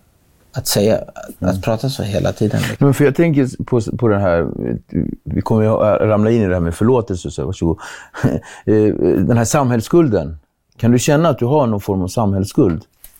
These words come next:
Speaker 1: Ja, alltså, det, n-, när man tänker samhällsskuld så låter det lite som att typ så här, på grund av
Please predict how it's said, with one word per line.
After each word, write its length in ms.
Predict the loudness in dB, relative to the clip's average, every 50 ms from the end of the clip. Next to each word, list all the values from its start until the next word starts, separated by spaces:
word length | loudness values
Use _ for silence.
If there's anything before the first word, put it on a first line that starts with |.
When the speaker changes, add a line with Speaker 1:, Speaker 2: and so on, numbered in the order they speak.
| _ _ _ _ _ _ _ _ _ _ _ _ _ _ _ _ -20 _ -20 _ _ -18 -16 -6 0
Speaker 1:
Ja, 300 | 2 4 4 4 4 2
alltså, 540 | 0 -2 -4 -2 0 0 2 2 0 -2 -4 -8 -14 _ _ _ _ -14 -14 -12 -12 -14 -16 -20 _ _ _ _ _ -20 -20 -20 -20 -20 _ _ _ -2
det, 160 | -2 -2 -2 -2 0
n-, 140 | 0 2 2 2 4
när 120 | 4 4
man 120 | 4 4 2
tänker 200 | 2 0 0 0
samhällsskuld 600 | 0 2 2 2 2 2 0 0 0 0 0 0
så 140 | 0 0 2
låter 300 | 2 2 0 0 0 0
det 80 | 2
lite 320 | 2 2 0 0 -2 -4 -4
som 240 | -2 -2 -2 0
att 180 | 0 -2 -4 -6 -12 -16 -6
typ 240 | -4 -2 -2 -2 -2
så 120 | 0 0
här, 200 | 2 2 0 -2 -8 _
på 100 | -6 -2
grund 320 | 0 0 2 2 2 2
av 180 | 0 0 -2